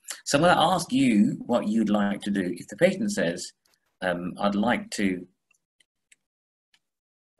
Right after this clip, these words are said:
um, if there is one, I'll have an operation," but let me just s-, show you the,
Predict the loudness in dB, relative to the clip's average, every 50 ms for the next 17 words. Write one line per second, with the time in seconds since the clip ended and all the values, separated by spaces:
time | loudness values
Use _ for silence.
0 | -18 -12 -10 -8 -8 -6 -6 -8 -10 -10 -14 _ _ _ _ _ _ _ _ _
1 | _ _ _ -12 -4 -4 -4 -2 0 2 4 4 4 2 2 2 2 2 2 0
2 | 0 -2 -2 0 0 0 0 0 0 0 -2 -2 -2 -2 -2 0 0 0 0 -2
3 | -4 -8 -10 -12 -12 -10 -10 -6 -4 -2 0 0 0 0 0 -2